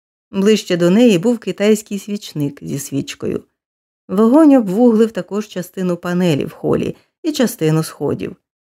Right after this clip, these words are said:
На щастя, підлога була кахельною, і в лампі залишалося небагато гасу, інакше будинок був би охоплений вогнем.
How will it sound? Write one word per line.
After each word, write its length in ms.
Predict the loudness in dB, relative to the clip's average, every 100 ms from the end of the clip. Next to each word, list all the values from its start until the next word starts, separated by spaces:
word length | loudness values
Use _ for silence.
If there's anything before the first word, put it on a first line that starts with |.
| _ _ _
На 140 | -4 -4
щастя, 460 | 0 0 0 -2
підлога 460 | -4 -2 2 4 4
була 240 | 0 -2
кахельною, 720 | -4 -6 -6 -6 -8 -6 -6 -10 _ _ _
і 100 | -4
в 60 | 0
лампі 600 | 2 4 4 2 0 0
залишалося 720 | 0 0 0 -2 -2 -2 -2
небагато 580 | -2 0 0 0 -2 -2
гасу, 460 | -2 -2 -4 -8 -10 _ _ _ -2
інакше 460 | 4 4 2 -2
будинок 580 | 2 2 4 6 4 2
був 280 | -2 -2 0
би 160 | -2
охоплений 840 | 0 -2 -2 -4 -2 -2 0 -2 -2
вогнем. 520 | -6 -4 -6 -6 -8